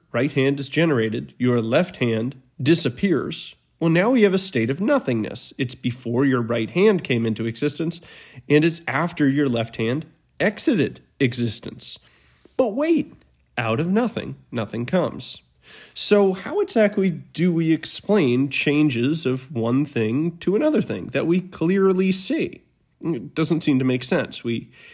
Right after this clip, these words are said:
can't have it, the previous producing thing, stay in existence, but we also can't have it go out of existence.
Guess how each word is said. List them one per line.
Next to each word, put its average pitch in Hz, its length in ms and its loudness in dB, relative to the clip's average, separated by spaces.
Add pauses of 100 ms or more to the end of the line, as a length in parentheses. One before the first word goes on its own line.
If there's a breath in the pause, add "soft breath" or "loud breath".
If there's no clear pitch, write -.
(100)
can't - 280 0
have 113 220 -4
it, - 560 -10
the 113 180 -4
previous 120 640 -2 (320)
producing 117 520 -2
thing, 139 480 0 (260 loud breath)
stay 214 340 4
in 135 60 6
existence, 120 560 -2
but - 180 0
we 214 140 2
also 156 360 2
can't 135 280 -4
have 104 200 -6
it 156 120 -8
go 214 220 -2
out 269 220 4
of 220 100 2
existence. - 600 -4